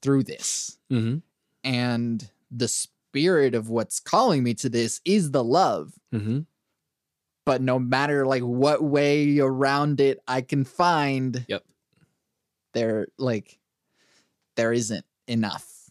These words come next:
Speaker 2: Yeah.
Speaker 1: And so I, I wanted to love more than religion allowed me to.
Speaker 2: Exactly.
Speaker 1: <laughs>
Speaker 2: Oh, man. That's such a good way to put it.
Speaker 1: Yeah.
Speaker 2: Yeah. Yep, yep, yep.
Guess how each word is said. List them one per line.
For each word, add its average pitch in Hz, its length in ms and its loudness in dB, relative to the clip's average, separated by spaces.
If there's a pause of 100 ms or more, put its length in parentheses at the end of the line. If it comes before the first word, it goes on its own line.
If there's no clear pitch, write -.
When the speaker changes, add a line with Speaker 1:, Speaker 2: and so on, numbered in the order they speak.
(120)
Speaker 2:
Yeah. 156 120 2
Speaker 1:
And 143 80 0
so 127 220 2
I, 117 280 0 (720)
I 127 120 2
wanted 127 480 0
to 113 100 -2
love 107 480 0
more 113 800 0 (120)
than 104 360 -4 (240)
religion 104 500 -4
allowed 90 380 -14
me - 140 -14
to. - 260 -18
Speaker 2:
Exactly. 113 1000 2 (180)
Speaker 1:
<laughs> - 0 - (120)
Speaker 2:
Oh, 104 300 0
man. 101 200 -6
That's 143 140 0
such 143 160 0
a 123 40 -2
good 101 160 -2
way 95 100 0
to 87 80 -4
put 92 200 -6
it. 90 140 -4
Speaker 1:
Yeah. 107 360 0 (220)
Speaker 2:
Yeah. 110 100 -2
Yep, - 80 -6
yep, 110 160 -4
yep. 110 200 -2